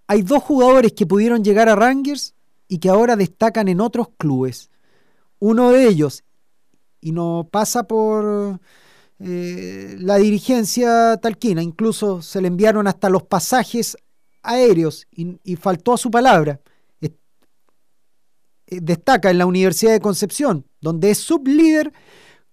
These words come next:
eh, en el torneo de primera división, detrás de Colo-Colo. Eh, destaca en la mitad de la cancha el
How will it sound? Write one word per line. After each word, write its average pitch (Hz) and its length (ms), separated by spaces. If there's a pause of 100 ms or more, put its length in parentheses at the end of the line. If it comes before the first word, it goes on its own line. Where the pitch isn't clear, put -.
(140)
eh, 190 340 (300)
en 196 200
el 190 560 (160)
torneo 220 540
de 214 160
primera 208 360
división, 220 580 (1400)
detrás 180 340
de 175 160
Colo-Colo. 190 540 (680)
Eh, 170 240 (380)
destaca 185 560
en 180 80
la 175 80
mitad 180 240
de 226 60
la 208 100
cancha 247 460
el 175 460